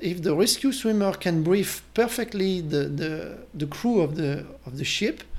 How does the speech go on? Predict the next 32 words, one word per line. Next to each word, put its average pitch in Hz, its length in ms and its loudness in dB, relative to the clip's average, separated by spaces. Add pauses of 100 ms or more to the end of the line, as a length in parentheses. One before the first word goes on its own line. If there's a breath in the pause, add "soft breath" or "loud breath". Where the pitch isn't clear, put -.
(480 loud breath)
then 160 180 4
yes, 190 240 6
the 156 120 2
pickup 233 420 0
is 196 220 -2
easy 165 340 0
because 143 380 -2
they 160 100 2
will 147 240 4
hold 208 360 6
the 208 60 4
tagline, 208 680 4 (640 loud breath)
we 151 140 2
will 151 200 2
raise 185 380 4
the, 185 440 4
the 170 100 2
swimmer 175 380 2
and 165 220 0
take 156 200 -2
the 147 60 -8
tagline. 147 560 -6
But 175 280 -2 (1120)
doing 214 400 6
the, 180 380 6
uh, 160 200 4 (480 loud breath)
the 175 100 -2
tagline 208 500 4
first - 520 0
on 165 180 0
a 170 60 2
ship - 400 -2